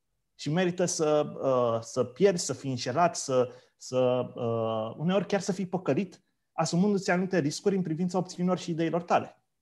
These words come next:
Dacă nu ți asumi niciun risc în privința opțiunilor, ideilor, credinței, uh, s-ar putea să ratezi întâlnirea cu însuși adevărul.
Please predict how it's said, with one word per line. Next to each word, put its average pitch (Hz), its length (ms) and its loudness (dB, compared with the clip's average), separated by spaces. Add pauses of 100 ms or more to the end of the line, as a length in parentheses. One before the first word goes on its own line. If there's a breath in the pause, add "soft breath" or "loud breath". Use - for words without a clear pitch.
(440)
Dacă 135 260 0
nu 147 80 0
ți 147 100 -2
asumi 139 220 -2
niciun 127 380 -2
risc 131 240 -2
în 127 60 -6
privința 117 380 -6
opțiunilor, 170 720 -2 (300 soft breath)
ideilor, 139 840 0
credinței, 151 680 0 (200 loud breath)
uh, 147 480 2 (180)
s-ar - 240 -2
putea 202 220 0
să 196 340 4
ratezi 180 360 4
întâlnirea 175 420 -2
cu - 120 -2
însuși 165 640 -2
adevărul. 131 600 -2